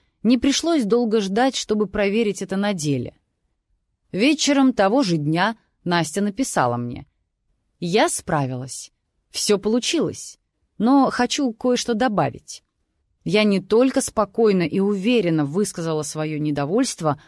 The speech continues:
по поводу поздних телефонных звонков, и мы это обсудили, но и самое неожиданное — я осталась в своем рабочем состоянии.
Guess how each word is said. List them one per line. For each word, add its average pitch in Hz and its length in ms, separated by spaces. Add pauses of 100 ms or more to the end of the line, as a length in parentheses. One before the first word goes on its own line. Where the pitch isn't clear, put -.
(140)
по 190 100
поводу 175 440
поздних 160 500
телефонных 160 640
звонков, 160 600 (280)
и 233 100
мы 226 140
это 165 240
обсудили, 190 640 (500)
но 254 200
и - 180
самое 240 480
неожиданное — 196 1040 (400)
я 196 200
осталась 202 760
в - 80
своем 190 640
рабочем 190 600
состоянии. 226 840